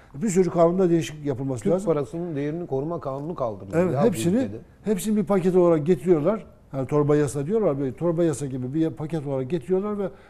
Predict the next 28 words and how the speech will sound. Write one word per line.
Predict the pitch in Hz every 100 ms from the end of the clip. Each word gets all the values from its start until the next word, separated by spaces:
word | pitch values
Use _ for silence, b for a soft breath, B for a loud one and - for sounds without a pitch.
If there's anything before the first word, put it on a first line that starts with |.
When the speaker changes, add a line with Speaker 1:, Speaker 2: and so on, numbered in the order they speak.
| B 170
Speaker 1:
beş | 147
altı | 180 170 170
yasada | 147 131 123 117
birden, | 139
yok | 165 175 170
elli | 160 180 190
yasada | 160 147 139
birden | 139 135 135
değişiklik | 143 - 151 156
yapıyorlar. | 131 156 202 208 B B B B B -
Ne | 196
gerekiyorsa, | 190 175 131 143 120 123
yani | 135 135 131 139 123 b b -
o | 165 165 151 -
Amerikan | 139 156 156 180 165 143
sermayesinin | - 160 156 151 127 147
önündeki | 151 151 139 160
engelleri | 151 160 147 147 143 127 135 135
kaldırmak | 123 156 147 156 147
için | 117 139
ne | 220
gerekiyorsa | 180 151 139 165 196
onu | 196
yapıyorlar | 160 135 185 233
ve | 196 - B B B 196
delik | 262 220
deşik | 214 180
ediyorlar, | 175 160 143